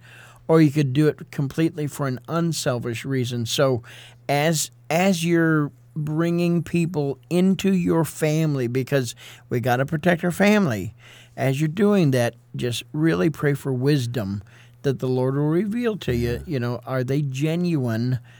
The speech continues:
Speaker 1: or are they
Speaker 2: Yeah.
Speaker 1: false?
Speaker 2: Yeah, for sure. Well, great week, my friend. Thank you so much for your
Speaker 1: Yes.
Speaker 2: openness, your honesty, and your insight. I appreciate that very, very much.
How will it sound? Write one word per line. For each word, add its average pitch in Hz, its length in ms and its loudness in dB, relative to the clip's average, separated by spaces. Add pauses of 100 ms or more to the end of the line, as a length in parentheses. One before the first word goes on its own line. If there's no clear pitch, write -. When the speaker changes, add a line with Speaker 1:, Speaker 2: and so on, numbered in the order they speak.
(300)
Speaker 1:
or 127 180 0
are 123 160 -2
they 127 120 -2
Speaker 2:
Yeah. 123 60 0
Speaker 1:
false? - 540 -6 (100)
Speaker 2:
Yeah, 67 160 -12 (340)
for 71 80 -16
sure. 67 300 -18 (1160)
Well, 127 480 6
great 113 240 2
week, 107 180 0
my 92 120 -2
friend. 82 260 -2
Thank 95 240 -4
you 104 80 -6
so - 180 -6
much 85 380 -4
for 87 580 -2
your 131 160 4
Speaker 1:
Yes. - 180 2
Speaker 2:
openness, 104 500 0
your 87 120 -2
honesty, 92 560 -4
and 85 140 -2
your 82 120 -2
insight. 90 520 -4
I - 40 -14
appreciate 80 420 -10
that 85 100 -6
very, 85 220 -4
very 82 180 -4
much. 85 380 -8